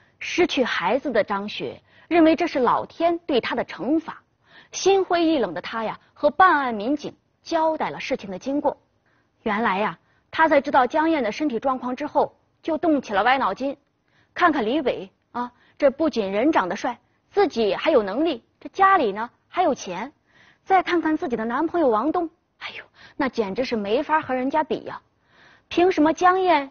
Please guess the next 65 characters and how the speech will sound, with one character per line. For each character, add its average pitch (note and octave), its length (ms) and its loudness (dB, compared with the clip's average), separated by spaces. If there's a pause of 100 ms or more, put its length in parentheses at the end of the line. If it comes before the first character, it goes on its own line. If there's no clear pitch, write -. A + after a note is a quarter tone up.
就 F#4 180 2
可 D4+ 140 -2
以 D4 100 0
嫁 D#4+ 200 4
个 C#4 60 0
有 G#3+ 180 2
钱 A#3+ 260 -4
人， B3 220 -4 (260)
自 G#4 180 2
己 G#3+ 280 -6 (120)
就 F#4 140 0
非 G4+ 220 2
得 G#4+ 140 4
嫁 E4 180 4
给 A3+ 100 -2
那 B3 200 -2
个 A#3+ 140 -4 (260)
既 F#4 240 4
没 C#4+ 200 2
本 A3 240 -2
事 D4 140 -8
又 D#4+ 160 2
没 C#4 180 2
钱 C4+ 180 -8
的 D4 80 -2
王 B3+ 220 -4
东 D#4 220 -2
啊？ C4 140 -8 (760)
她 D#4 260 0
呀， A3 180 -4 (320)
嫉 E4+ 200 0
妒 G3 140 0
江 G3+ 260 -6
燕， F3+ 160 -10 (340)
她 F#4+ 140 4
想 F4+ 180 4
把 B3 140 2
李 C4+ 180 0
伟 F3 320 -2 (280)
抢 - 400 -8
过 C5 120 6
来。 - 160 0 (760)
她 G#4+ 160 4
从 F#4+ 200 0
李 F#4 140 2
伟 B3 100 2
的 C4 80 2
下 F4 260 0
属 A3 140 -8
那 A3+ 160 0
里 A3 80 2
打 - 160 -4
听 A#3 180 -10
到， A#3 300 -2
这 C4+ 100 0
李 A3+ 220 0
伟 G3 120 2
呀， D#3 200 -8 (220)
经 E4+ 240 0
常 C#4 220 -4
去 D4 160 -4
一 C4+ 60 -4
家 D4 140 2
酒 A#3 180 -4
吧， B3+ 220 -4